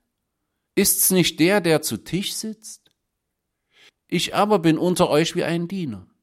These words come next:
Ihr aber seid's, die ihr ausgeharrt habt bei mir in meinen Anfechtungen. Und ich will euch das Reich zueignen, wie mir's mein Vater zugeeignet hat, dass ihr essen und trinken sollt an meinem Tisch,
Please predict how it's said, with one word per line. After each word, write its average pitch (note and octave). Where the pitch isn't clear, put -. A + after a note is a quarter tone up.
Ihr G3
aber B2+
seid's, A#2
die D3
ihr D3+
ausgeharrt D#3
habt D3+
bei C#3+
mir F3+
in D3
meinen D#3
Anfechtungen. C#3
Und -
ich D#3+
will E3
euch A3+
das -
Reich F#3+
zueignen, E3
wie D#3+
mir's G#3
mein G3
Vater G#3+
zugeeignet D#3+
hat, D#3
dass D3+
ihr A#3
essen G3
und D3
trinken F#3+
sollt F3+
an D3
meinem G3+
Tisch, E3